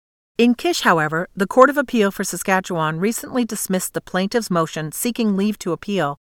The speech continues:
finding that the plaintiff's proposed appeal lacked sufficient merit to be heard by a panel of the Court of Appeal.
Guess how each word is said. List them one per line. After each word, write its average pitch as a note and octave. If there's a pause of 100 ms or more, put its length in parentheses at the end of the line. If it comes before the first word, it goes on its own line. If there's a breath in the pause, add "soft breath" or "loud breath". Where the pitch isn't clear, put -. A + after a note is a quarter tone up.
(240)
finding C#4
that G3
the F3+
plaintiff's B3
proposed G#3+
appeal D#3+
lacked G3
sufficient -
merit F3
to F3
be D3+
heard E3
by D#3
a D3+
panel F3
of D#3
the E3
Court E3
of D#3
Appeal. D3+